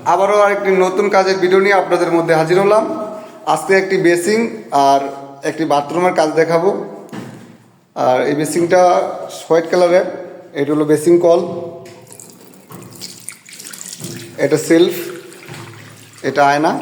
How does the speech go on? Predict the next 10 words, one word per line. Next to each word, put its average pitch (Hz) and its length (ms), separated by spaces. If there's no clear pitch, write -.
আয়নাটা 156 320
অত্যন্ত 175 420
সুন্দর। 175 420
আর 123 340
এটা 160 200
হলো 170 280
বাথরুম। 139 480
বাথরুমের 170 460
পুটিংয়ের 208 400
কাজ 208 140